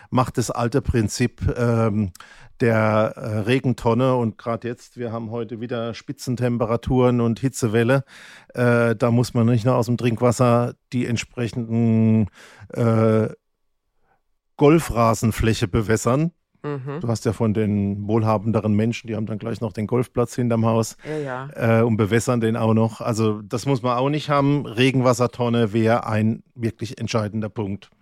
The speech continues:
Speaker 2: Und sind ja inzwischen auch hübsch geworden. Das muss ja nicht mehr diese hässliche blaue Tonne sein, die irgendwo in der Gegend rumsteht. Die sind ja inzwischen auch sehr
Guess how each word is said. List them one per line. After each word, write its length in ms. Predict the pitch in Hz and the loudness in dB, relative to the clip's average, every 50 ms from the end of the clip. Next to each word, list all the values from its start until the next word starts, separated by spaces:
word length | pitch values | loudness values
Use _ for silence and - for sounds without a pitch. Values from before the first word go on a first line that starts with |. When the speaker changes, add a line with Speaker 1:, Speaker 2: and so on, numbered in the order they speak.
| _ - | _ -8
Speaker 2:
Und 100 | - 170 | -8 -6
sind 160 | 165 214 220 | -6 -6 -4
ja 80 | 220 226 | -4 -4
inzwischen 320 | 226 214 214 233 240 233 | -4 -6 -8 -12 -10 -8
auch 160 | - - 247 - | -8 -10 -10 -10
hübsch 240 | 190 165 - - | -12 -12 -12 -12
geworden. 300 | - - 113 92 73 - - | -12 -12 -12 -12 -14 -14 -16
Das 120 | 127 - - | -18 -16 -14
muss 160 | 170 175 175 | -14 -12 -8
ja 80 | 185 | -10
nicht 180 | 160 151 151 147 | -10 -10 -10 -10
mehr 140 | 165 160 156 | -8 -8 -8
diese 540 | 143 147 143 135 151 151 147 143 139 - - | -8 -10 -10 -6 -4 -4 -2 -4 -4 -6 -8
hässliche 520 | - - 151 160 170 - - 160 135 160 | -12 -12 -10 -10 -8 -8 -8 -8 -8 -6
blaue 300 | 143 131 143 147 160 170 | -4 -2 0 0 0 0
Tonne 280 | 165 - 190 180 175 170 | -2 -4 -6 -4 -4 -4
sein, 260 | 156 165 165 165 160 | -4 -4 -4 -4 -4
die 60 | 160 | -6
irgendwo 360 | 165 - 156 151 160 147 156 165 | -8 -8 -8 -8 -8 -8 -8 -8
in 80 | 156 | -6
der 120 | 147 151 147 | -6 -6 -6
Gegend 340 | - 147 147 165 165 - | -6 -8 -8 -8 -10 -8
rumsteht. 440 | 151 156 160 151 - - 160 156 - | -8 -8 -8 -8 -8 -10 -10 -10 -10
Die 60 | 165 | -12
sind 200 | 151 143 147 156 | -12 -10 -10 -10
ja 80 | 160 156 | -8 -8
inzwischen 420 | - - 147 - - 151 - - | -8 -8 -10 -12 -12 -10 -8 -6
auch 220 | - - 147 - - | -6 -6 -6 -8 -10
sehr 340 | - - 135 131 135 131 | -10 -8 -6 -4 -4 -6